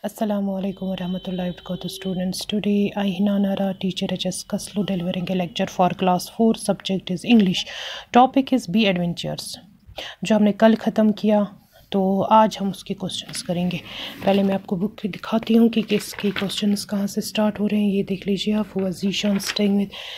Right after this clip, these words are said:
इसके बहुत सारे क्वेश्चंस हैं, बहुत बड़ी एक्सरसाइज है, काफ़ी टाइम लगेगा। तो आज जो हम क्वेश्चंस, कुछ क्वेश्चंस इसके करेंगे, तो वो मैंने अपनी नोटबुक पे लिखे हुए हैं। First is, question number first is, who was ज़ीशान staying with?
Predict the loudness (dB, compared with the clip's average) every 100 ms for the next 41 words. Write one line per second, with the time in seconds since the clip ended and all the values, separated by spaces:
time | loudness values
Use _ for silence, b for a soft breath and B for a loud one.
0 | B -12 -2 0 0 -2 -6 -6 -4 -2
1 | -2 0 -2 0 0 0 0 0 0 2
2 | 4 4 2 -4 -2 0 0 -2 -4 -2
3 | -2 2 4 4 4 2 2 B B B
4 | B -6 2 4 4 2 -2 -2 -4 -4
5 | -2 -4 -4 -6 -6 -6 -4 -6 -6 -6
6 | -6 -2 2 2 2 0 2 0 0 -2
7 | -2 2 4 8 8 6 -2 4 6 6
8 | B B B B 2 2 0 0 2 2
9 | 2 0 B B -2 4 4 2 0 0
10 | 0 -2 -2 0 0 0 -2 -2 -4 -4
11 | -6 -4 2 2 2 6 8 8 8 6
12 | 4 -2 -4 -2 0 0 0 0 -2 0
13 | 2 4 2 0